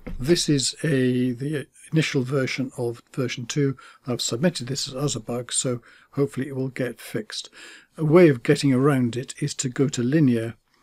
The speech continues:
and then it will never happen, even if you get to the top there. You can just put in some extra points in here and approximate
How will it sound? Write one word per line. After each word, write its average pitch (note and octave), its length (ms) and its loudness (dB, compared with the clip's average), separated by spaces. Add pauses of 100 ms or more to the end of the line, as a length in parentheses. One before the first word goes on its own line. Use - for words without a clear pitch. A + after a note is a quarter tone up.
(320)
and B2+ 180 2
then C3 480 2
it C3+ 140 -4
will C#3+ 100 -4
never B2+ 280 0
happen, B2 340 -6
even B2 200 -4
if - 140 -10
you B2 160 -10
get - 220 -6
to - 280 -10
the A2+ 120 -10
top - 320 -10
there. A#2+ 140 -6
You B2 40 -8
can C#3+ 100 -4
just C#3+ 220 -4
put - 180 -8
in C#3 120 -4
some A2+ 240 -6 (400)
extra A#2+ 340 -6
points A#2 340 -6
in G#2+ 140 -6
here B2 280 -8
and B2+ 180 -4
approximate B2+ 880 -6